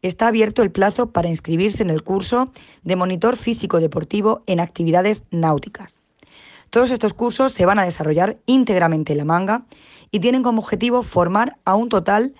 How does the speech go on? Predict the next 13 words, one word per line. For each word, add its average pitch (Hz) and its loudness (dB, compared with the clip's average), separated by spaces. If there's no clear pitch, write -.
de 175 0
ciento 233 -2
seis 190 -2
personas 208 -2
en 214 -2
situación 170 -4
de 165 2
desempleo, 175 -2
preferentemente 226 0
residentes 208 -2
en 180 -2
esta 170 -2
localidad. 156 -2